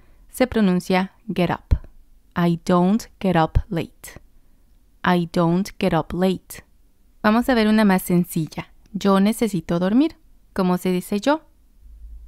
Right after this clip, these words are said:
I. ¿Y cómo se dice necesitar? Need.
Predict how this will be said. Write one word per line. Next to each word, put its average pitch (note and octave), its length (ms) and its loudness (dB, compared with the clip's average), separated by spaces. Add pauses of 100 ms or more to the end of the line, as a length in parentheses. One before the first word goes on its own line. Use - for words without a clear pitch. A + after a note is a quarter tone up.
(160)
I. F3+ 440 0 (680)
¿Y G#3 120 -4
cómo A3+ 320 0
se C#4 160 -2
dice A3+ 420 -2
necesitar? F#3+ 960 -4 (1500)
Need. G3+ 760 2